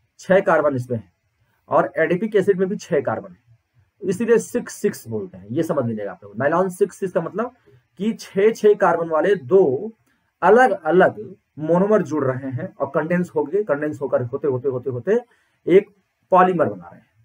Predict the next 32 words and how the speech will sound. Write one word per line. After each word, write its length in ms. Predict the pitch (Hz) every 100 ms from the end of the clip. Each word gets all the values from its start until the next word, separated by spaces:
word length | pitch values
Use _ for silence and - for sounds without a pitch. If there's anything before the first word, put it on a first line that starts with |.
| -
तो 60 | 151
ये 100 | 170
बात 300 | 180 180 -
क्लियर 240 | 175 202
समझिएगा 500 | 185 - 165 156 185
आप 100 | 170
लोग, 140 | 208 175
नायलॉन 280 | 143 151 160
सिक्स 260 | 190 180
सिक्स 240 | - 214 -
क्यों 220 | 190 151
कहते 260 | 123 -
हैं। 100 | 90 _ _ _ _ _ _ _ _ _ _ _ _
Classifications 640 | 185 185 190 185 196 226 214
of 100 | 202 160
polymer। 280 | 135 110 92 _ _ _ -
<clears throat> 720 | 294 294 254 262 180 120 -
देखिए 160 | 135 185
पॉलीमर 380 | 165 180 208
क्या-क्या, 320 | 190 160 160 175 - _ _ _
किस 140 | 220
तरह 100 | 214
से 80 | 202
हम 80 | 160
क्लासिफाई 400 | 170 151 - 160
करेंगे, 280 | 175 175 180
बहुत 300 | 131 151 180
क्वेश्चन 280 | 160 131 143
इस 120 | 123
पे 100 | 123
आते 220 | 95 -
हैं, 120 | _